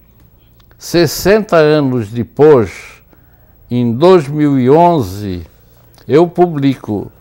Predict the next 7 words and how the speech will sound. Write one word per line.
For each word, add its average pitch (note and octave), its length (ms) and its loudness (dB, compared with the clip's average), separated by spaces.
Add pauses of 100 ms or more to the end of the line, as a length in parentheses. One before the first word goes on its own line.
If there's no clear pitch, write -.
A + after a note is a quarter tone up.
(200)
um C#3 180 -4
outro, F3 680 2 (460)
agora D3 540 4
intitulado C3 800 -2
Reinvenção E3 960 0
da F3 160 2
Infância. C3+ 800 -6